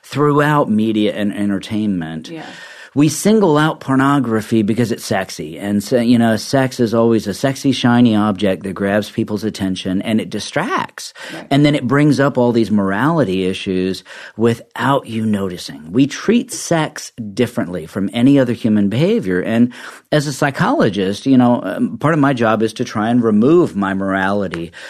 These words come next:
Speaker 1: from, uh, working with and assessing and diagnosing and treating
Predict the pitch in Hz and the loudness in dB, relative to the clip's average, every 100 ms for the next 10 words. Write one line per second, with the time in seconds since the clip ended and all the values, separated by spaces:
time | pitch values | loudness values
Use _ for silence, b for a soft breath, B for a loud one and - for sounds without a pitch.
0 | B - - 107 104 98 95 95 101 98 | B -10 -2 0 2 0 -2 -4 -4 -2
1 | - 110 107 107 107 101 95 95 101 - | -4 -2 0 0 0 -2 0 0 0 -2
2 | 95 95 - 98 95 101 101 95 92 98 | -4 -4 -2 -4 -2 -2 -2 -2 -2 -4
3 | 98 98 95 101 101 95 - 110 107 98 | -2 -2 -2 -4 -4 -4 -4 -2 0 -2
4 | 90 | -4